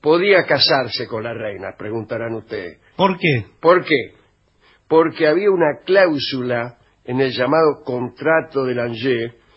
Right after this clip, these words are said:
Speaker 1: que precisaba que en caso de que Carlos falleciera,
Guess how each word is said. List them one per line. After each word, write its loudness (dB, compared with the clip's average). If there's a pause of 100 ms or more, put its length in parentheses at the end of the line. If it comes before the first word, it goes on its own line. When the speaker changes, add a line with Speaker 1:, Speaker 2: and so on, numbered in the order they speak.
(260)
Speaker 1:
que -2
precisaba -2 (380)
que -2
en 0
caso 0
de -4
que -4
Carlos 0
falleciera, 0